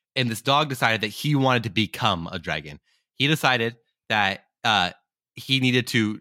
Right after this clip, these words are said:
to become a dragon, he needed three things. One, he needed the beautiful scales of a dragon. Two, he needed to learn how to talk like a dragon, just talk in the human language like a dragon. And three, he learned that he needed to, uh, be able to fly like a dragon.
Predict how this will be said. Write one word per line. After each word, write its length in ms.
to 100
become 200
a 60
dragon, 260
he 120
needed 200
three 140
things. 360
One, 320
he 120
needed 160
the 60
beautiful 400
scales 420
of 80
a 60
dragon. 460
Two, 320
he 140
needed 160
to 60
learn 200
how 140
to 100
talk 460
like 160
a 40
dragon, 480
just 140
talk 260
in 80
the 60
human 320
language 260
like 100
a 40
dragon. 320
And 160
three, 380
he 180
learned 300
that 120
he 140
needed 300
to, 360
uh, 140
be 180
able 200
to 340
fly 540
like 160
a 40
dragon. 380